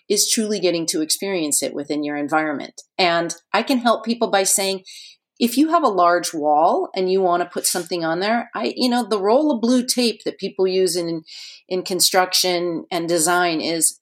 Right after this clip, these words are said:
put some blue tape on the wall in sizes that you like. You can do multiples, you can do individuals, you can do large, small. There, that's,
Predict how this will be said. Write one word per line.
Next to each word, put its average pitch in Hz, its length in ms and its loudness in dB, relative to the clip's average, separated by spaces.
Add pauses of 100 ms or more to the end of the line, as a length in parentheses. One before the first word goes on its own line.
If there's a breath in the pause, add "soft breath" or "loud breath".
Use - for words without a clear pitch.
(140)
put 370 160 -2
some 349 340 0
blue 185 300 0
tape 175 500 -2
on 170 220 0
the 165 80 0
wall 147 540 0
in 170 160 -2
sizes 147 560 0
that 131 180 -4
you 139 180 -2
like. 110 360 -6 (1300)
You 170 160 -4
can 156 220 -4
do 127 220 -4
multiples, 233 1000 2
you 151 120 -4
can 139 160 -10
do 131 280 -6
individuals, 214 640 0
you 156 60 -4
can 135 80 -10
do 147 140 -2
large, 220 300 2
small. 196 340 -2 (440 loud breath)
There, 254 440 2
that's, - 480 -2